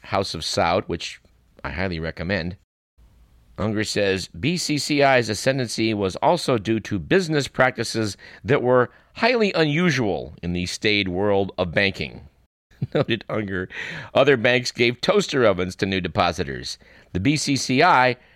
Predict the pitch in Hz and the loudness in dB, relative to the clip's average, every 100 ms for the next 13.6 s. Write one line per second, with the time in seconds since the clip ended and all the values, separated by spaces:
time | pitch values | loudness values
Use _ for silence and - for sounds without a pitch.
0 | _ - 139 107 95 85 107 98 82 - | _ -2 2 2 0 0 0 2 -2 -4
1 | 67 - - - _ _ _ - - - | -6 -6 -12 -12 _ _ _ -20 -8 2
2 | 131 147 131 123 107 175 165 135 127 120 | 4 4 4 2 2 2 4 2 2 4
3 | 123 120 107 98 117 113 104 120 131 127 | 6 4 2 0 2 2 2 0 2 0
4 | - 107 95 107 104 95 98 98 92 90 | 0 0 2 2 0 0 2 4 2 -6
5 | - _ _ _ _ - 104 - 92 85 | -16 _ _ _ _ -4 -2 -2 -2 -4
6 | 80 - 85 - - - _ _ _ _ | -6 -4 -4 -4 -10 -14 _ _ _ _
7 | _ _ _ _ _ 117 110 98 98 110 | _ _ _ _ _ -2 -2 -2 -2 -2
8 | 95 95 104 - 90 92 110 95 92 90 | 0 -4 -4 -4 -2 2 2 2 -2 -2
9 | 117 104 90 - 101 101 92 135 139 127 | -2 -2 -4 -4 -2 0 0 2 2 0
10 | - - _ - - _ _ - - 71 | -6 -14 _ -20 -20 _ _ -16 -10 -8
11 | 52 - _ _ - 85 87 - 78 87 | -8 -12 _ _ -6 -4 -4 -6 -4 -4
12 | 76 85 - 120 92 92 80 90 76 90 | -4 -8 -4 -4 -4 -6 -4 -4 -4 -4
13 | 87 82 92 90 85 - | -2 -4 -2 -2 -4 -10